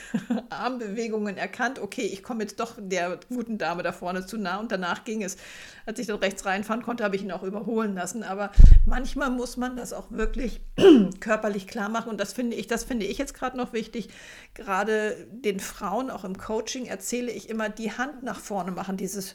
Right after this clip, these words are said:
Stopp. Wenn dir so jemand zu nahe tritt, ist ja schon mal ein erstes Zeichen. Du musst ja kein Wort sagen, du musst wirklich nur die Hand ausstrecken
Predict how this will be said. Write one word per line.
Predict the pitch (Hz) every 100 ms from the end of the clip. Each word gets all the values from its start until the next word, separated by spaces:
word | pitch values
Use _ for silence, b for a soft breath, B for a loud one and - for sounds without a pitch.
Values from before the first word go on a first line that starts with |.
| _
Stopp. | - - - 285 226 - - - b b -
Wenn | 208 202
dir | 202 202
so | 190 247 254
jemand | 220 208 202
zu | -
nahe | 220 247 214 -
tritt, | - 180
ist | 190
ja | 214
schon | 208 240
mal | 240
ein | - 170
erstes | 170 220 - 254
Zeichen. | - 220 226 233
Du | 214
musst | 196 196
ja | 185
kein | - 254 277
Wort | 226 214
sagen, | - 190 208 202
du |
musst | 196 196
wirklich | 214 220 226
nur | 208
die | 190
Hand | 208 247 -
ausstrecken | 196 - - 214 214 240